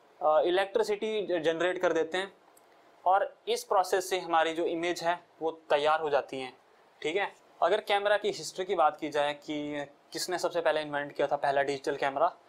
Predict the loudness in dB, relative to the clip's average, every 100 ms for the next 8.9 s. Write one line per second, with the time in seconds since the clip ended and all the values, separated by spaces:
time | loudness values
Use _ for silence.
0 | _ _ _ -2 -2 -2 -2 -2 -2 0
1 | 0 -2 -2 -4 -4 -6 -8 -10 _ _
2 | -10 -8 -4 -4 -2 -4 -4 -2 0 0
3 | -4 -4 -2 -2 -2 -6 -6 -2 0 0
4 | -2 2 2 2 -2 -2 _ _ _ 0
5 | 2 4 2 0 -4 -6 2 2 2 -6
6 | -12 -4 -2 0 0 -2 -2 -10 -18 -6
7 | -4 0 0 2 0 0 0 0 -2 _
8 | _ _ _ -6 -4 0 2 2 0